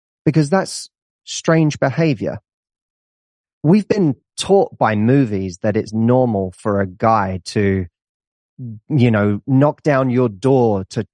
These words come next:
try to be with you. And even though you're ignoring him, ignoring him, ignoring him, he doesn't stop. He just keeps s-, giving you flowers and doing this and doing that, trying to get your attention.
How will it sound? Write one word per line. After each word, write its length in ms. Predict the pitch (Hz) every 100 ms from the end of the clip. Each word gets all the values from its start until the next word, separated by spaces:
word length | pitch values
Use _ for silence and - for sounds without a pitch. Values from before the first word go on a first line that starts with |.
| _
try 300 | - 131 117
to 160 | 113 120
be 220 | - 117
with 260 | 113 117 107
you. 260 | 104 101
And 140 | 104 120
even 260 | 151 160
though 120 | 151
you're 300 | 131 120 123
ignoring 540 | 120 117 151 156 139 120
him, 160 | 117
ignoring 460 | 110 127 151 147 123
him, 160 | 113 110
ignoring 540 | 110 131 139 135 113
him, 240 | 104 104
he 140 | 92 110
doesn't 440 | 151 143 117 117
stop. 420 | - - 131 - -
He 100 | 113
just 280 | 135 -
keeps 400 | _ 160 147 - - - - _ _ 151 -
s-, 260 | 160 - -
giving 280 | 139 151 151
you 120 | 147
flowers 560 | 131 156 151 147 131 110
and 100 | 117
doing 300 | 156 151 147
this 240 | 147 -
and 100 | 120
doing 320 | 107 151 143 143
that, 220 | 135 -
trying 300 | - 139 135
to 80 | 127
get 160 | 143 110
your 120 | 123
attention. 520 | 120 135 127 - 92